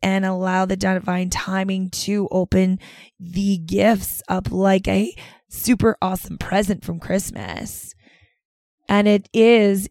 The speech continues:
a way that the human race is actually awakening, slow and steady.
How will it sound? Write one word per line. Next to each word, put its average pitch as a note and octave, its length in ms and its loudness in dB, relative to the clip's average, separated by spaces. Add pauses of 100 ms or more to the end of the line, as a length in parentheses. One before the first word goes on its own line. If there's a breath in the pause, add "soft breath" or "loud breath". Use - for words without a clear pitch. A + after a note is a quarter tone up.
a F#3+ 540 2 (400)
way G#3+ 400 4
that G3+ 180 -4
the - 80 -6
human G3 540 -2
race G#3 560 0
is F#3+ 120 0
actually G3 880 -2
awakening, G3+ 920 -2 (340 soft breath)
slow G3+ 720 4
and G#3+ 160 -2
steady. A#3+ 720 -2